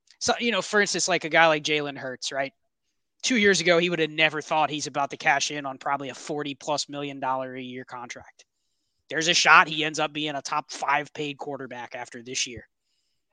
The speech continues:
You know, if he wins a Super Bowl and he's top three in the M V P voting, like, he can sit there and go, "All right, I'm an unrestricted free agent. You're either gonna franchise tag me or you're gonna have problems," you know?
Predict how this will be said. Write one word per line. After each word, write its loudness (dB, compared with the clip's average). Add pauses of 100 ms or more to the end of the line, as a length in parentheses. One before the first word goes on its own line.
(140)
You -6
know, 0
if 0
he 4
wins 2
a 0
Super 2
Bowl 4
and -2
he's -4
top 2
three -4
in -4
the -6
M -6
V -8
P -8
voting, 0
like, -6 (100)
he -10
can -4
sit -2
there 4
and -8
go, -2
"All 0
right, 0
I'm -8
an -12
unrestricted -4
free -8
agent. -8
You're -14
either -12
gonna -8
franchise 0
tag -6
me -16 (160)
or -4 (760)
you're -14
gonna -4
have 4
problems," 2
you -12
know? -2